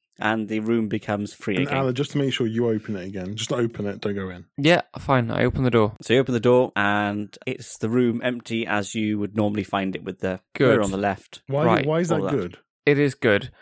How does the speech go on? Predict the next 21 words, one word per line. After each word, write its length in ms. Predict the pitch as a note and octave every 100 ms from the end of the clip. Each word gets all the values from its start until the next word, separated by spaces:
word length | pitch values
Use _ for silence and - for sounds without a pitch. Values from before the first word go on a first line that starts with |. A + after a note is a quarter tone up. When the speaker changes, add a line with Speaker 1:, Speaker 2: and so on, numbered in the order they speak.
| - _ -
Speaker 3:
Chris, 420 | - D#3+ A2+ -
enter 260 | C3 B2+
the 80 | C#3
room. 360 | A#2+ A2+ G2+ G2
Speaker 2:
Okay, 120 | - C3+
I 180 | B2
enter 260 | C3 C#3 C#3
the 40 | B2+
room. 340 | C#3 F#3+ A3
Speaker 3:
And 100 | C3
I'll 80 | A2+
leave 200 | A2 A#2
the 60 | A#2+
room. 280 | B2+ C#3+ D3
Speaker 2:
I 100 | C3
leave 260 | C3 C#3+ C#3
the 80 |
room, 320 | C#3+ E3+ A3 B3+ -
close 220 | - B2
the 100 | B2
door. 240 | B2 E3+